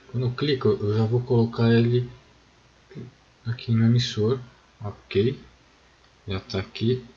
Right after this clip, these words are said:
já vou botar esses caras aqui, deixa eu jogar aqui o nu, tá, então esses caras aqui, ó, tem,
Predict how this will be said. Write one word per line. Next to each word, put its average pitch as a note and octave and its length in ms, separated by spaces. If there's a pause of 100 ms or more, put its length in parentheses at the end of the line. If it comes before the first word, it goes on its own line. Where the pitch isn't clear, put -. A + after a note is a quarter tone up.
(260)
já G2 180
vou A2 180
botar G2 640 (320)
esses - 220
caras G2 380
aqui, C#3 440 (960)
deixa G#2+ 300
eu G2+ 100
jogar G2 380
aqui F#2+ 400
o F2+ 120
nu, A#2+ 680 (2500)
tá, G#2 160
então A2+ 180
esses B2+ 280
caras F#2+ 440
aqui, A2+ 380
ó, F#2+ 120 (720)
tem, G2 380